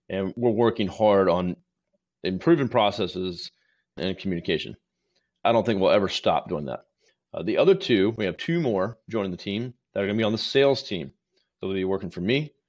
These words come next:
join the sales team next week.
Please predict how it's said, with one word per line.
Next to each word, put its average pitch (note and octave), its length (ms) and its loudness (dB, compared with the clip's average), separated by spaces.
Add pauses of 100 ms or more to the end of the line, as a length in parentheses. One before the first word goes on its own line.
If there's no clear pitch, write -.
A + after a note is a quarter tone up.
(540)
join G2 160 -2
the E2 80 -8
sales B2 260 2
team B2 400 -2 (400)
next - 280 -2
week. - 260 -4